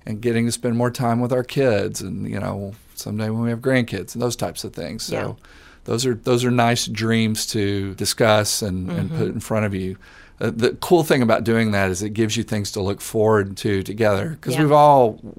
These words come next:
Speaker 1: we're all working hard, we've all got our jobs and our responsibilities and so forth.
Speaker 2: Mm-hmm.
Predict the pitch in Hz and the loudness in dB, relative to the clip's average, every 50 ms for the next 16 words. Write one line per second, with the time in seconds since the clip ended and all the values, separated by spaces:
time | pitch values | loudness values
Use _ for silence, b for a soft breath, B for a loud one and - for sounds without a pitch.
0 | - - - 131 120 127 131 127 127 123 117 113 107 107 107 107 - - 113 98 | -16 -16 -12 -8 -2 0 4 4 6 6 6 4 4 2 2 2 0 -2 -2 -2
1 | 104 101 101 101 98 98 95 98 95 92 101 98 98 98 98 98 95 98 98 92 | 2 4 4 4 4 4 2 0 0 0 0 0 0 0 -2 -2 0 0 -2 -2
2 | 98 98 92 92 92 92 92 101 - 98 95 98 101 104 95 95 - - 107 98 | -2 -2 0 0 0 0 -2 -4 -8 -6 -4 -4 -4 -4 -4 -6 -6 -8 -8 -8
3 | 95 - 101 95 95 101 104 101 98 95 - 101 95 - 107 107 104 - - 104 | -8 -8 -8 -8 -6 -6 -6 -6 -6 -8 -8 -10 -8 -6 -6 -8 -8 -8 -8 -6
4 | 101 98 101 101 - - 180 165 147 143 156 151 | -4 -4 -4 -4 -6 -8 -8 -8 -6 -6 -8 -10